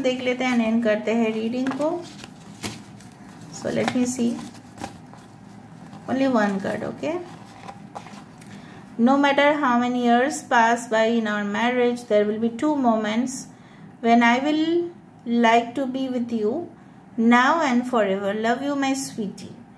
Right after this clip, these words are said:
जैसे वो बोल रहे हैं कि जितना भी अगर marriage हुआ आपके साथ, अभी भी अगर आप married हैं तो भी बोल रहे हैं कि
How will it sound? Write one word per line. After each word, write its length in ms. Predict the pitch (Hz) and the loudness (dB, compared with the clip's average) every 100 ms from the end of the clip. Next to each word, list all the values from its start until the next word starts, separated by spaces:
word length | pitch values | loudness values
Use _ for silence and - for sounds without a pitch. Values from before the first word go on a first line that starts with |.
| - - - - | -20 -20 -14 -6
जैसे 180 | 240 | -2
वो 140 | 262 269 | 2 2
बोल 260 | 262 262 262 | 4 2 4
रहे 340 | 240 233 226 | 4 4 4
हैं 420 | 254 269 285 302 - | 2 0 0 -2 -4
कि 100 | 233 | -4
जितना 380 | 233 233 254 | -4 0 0
भी 340 | 254 277 285 277 | 0 0 -2 -2
अगर 400 | 226 233 233 240 | -2 2 2 2
marriage 420 | 233 214 220 233 | 2 2 2 0
हुआ 160 | 240 220 | 2 0
आपके 340 | 214 214 - | 0 -2 -4
साथ, 380 | 214 226 214 233 - - - - - 226 - - - - - | -2 0 0 -2 -8 -18 -20 -18 -12 -12 -12 -16 -20 -20 -2
अभी 260 | 202 226 277 | 2 4 4
भी 160 | 247 277 | 4 4
अगर 240 | 247 240 | 6 6
आप 180 | 233 226 | 6 4
married 380 | 220 208 208 220 | 0 0 0 -2
हैं 120 | 220 | -2
तो 100 | 240 | -4
भी 120 | 277 | -4
बोल 280 | 277 254 240 | -2 0 2
रहे 240 | 233 226 | 0 0
हैं 280 | 240 262 294 302 | 0 -2 -4 -6
कि 340 | - 247 269 | -8 -8 -8